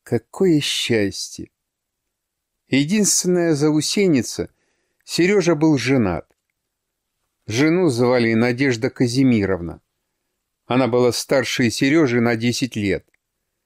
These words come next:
Наташа не задавала лишних вопросов.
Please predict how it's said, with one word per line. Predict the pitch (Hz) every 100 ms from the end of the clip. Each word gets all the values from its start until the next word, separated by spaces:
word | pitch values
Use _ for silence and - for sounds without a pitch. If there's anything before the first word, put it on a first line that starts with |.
| _ _ _ _ _ _ _ _ -
Наташа | 165 208 220 208
не | 202
задавала | 180 190 196 196 170 107
лишних | 95 - - 92 -
вопросов. | 104 - 104 92 -